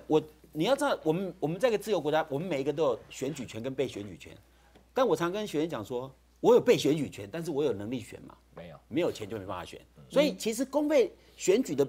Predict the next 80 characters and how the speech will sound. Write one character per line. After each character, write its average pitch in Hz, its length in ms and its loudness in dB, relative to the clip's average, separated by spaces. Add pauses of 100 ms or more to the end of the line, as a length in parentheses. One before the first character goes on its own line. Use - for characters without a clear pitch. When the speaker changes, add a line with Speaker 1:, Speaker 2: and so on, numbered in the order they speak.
(120)
Speaker 1:
精 277 300 6
神 151 200 2
是 147 120 0
要 185 160 6
使 - 180 -6
得 120 120 -2
参 254 300 -2
政 247 220 4
权 131 180 -2
能 143 80 0
够 143 120 4
平 104 260 -8
等。 - 140 -10 (840)
三 311 320 6
十 254 140 0
块 269 160 6
补 147 160 0
助 190 60 -2
款 185 120 4
这 185 80 2
个 165 80 2
概 180 160 4
念 160 140 -2
是 - 100 -2
不 269 60 2
是 247 40 2
能 214 80 0
达 160 160 0
到 180 80 0
目 160 140 -2
的？ 147 80 -4
我， 135 160 -2
我 131 60 -8
发 185 160 0
觉 139 100 -2
是 147 80 -10
不 139 140 -8
行 - 260 -14
的， - 80 -20 (220)
你 117 100 -12
知 160 60 0
道 156 120 2
吗？ 127 160 -4
就 269 120 -4
是 269 40 -2
说， 294 120 6 (440)
其 294 140 4
实 339 100 2
重 285 280 4
点 156 180 2
是 147 120 -6
在 233 140 4
于 202 60 2
说， 226 180 4
你 160 220 -2
参 269 260 2
政 262 160 6
权 180 200 0
平 190 180 -4
等 139 160 0
是 233 60 2
要 254 60 2
让 277 120 4
每 180 240 -2
一 302 120 0
个 233 120 4
人， 147 180 6
他 254 140 2
其 233 160 -4
实 220 80 -2
不 220 160 -4
是 247 100 -4
出 240 200 -6
身 240 200 2 (520)
背 277 160 8
景 165 200 0
没 214 60 2
有， 240 180 8 (120)
有 147 180 2
钱， 151 320 -2